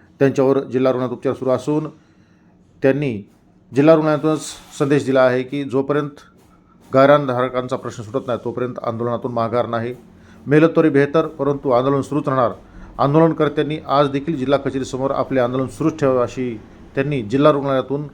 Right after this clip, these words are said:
माध्यमांशी बोलताना प्रतिक्रिया व्यक्त केली आहे. जवळपास अनेक वर्षापासूनचा हा प्रश्न आपला सुटला पाहिजे, यासाठी आपण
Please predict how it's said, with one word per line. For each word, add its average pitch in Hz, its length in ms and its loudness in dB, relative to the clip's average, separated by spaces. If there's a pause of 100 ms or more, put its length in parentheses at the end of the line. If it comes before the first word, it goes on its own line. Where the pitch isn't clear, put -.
(140)
माध्यमांशी 127 500 0
बोलताना 117 300 -4
प्रतिक्रिया 110 400 -6
व्यक्त 107 260 -6
केली 101 140 -8
आहे. 98 220 -4 (760)
जवळपास 147 440 4
अनेक 151 380 -2
वर्षापासूनचा 131 720 -4
हा 117 60 2
प्रश्न 123 340 -6
आपला 117 200 -4
सुटला 120 300 -4
पाहिजे, 127 400 -2
यासाठी 123 360 -4
आपण 120 340 -2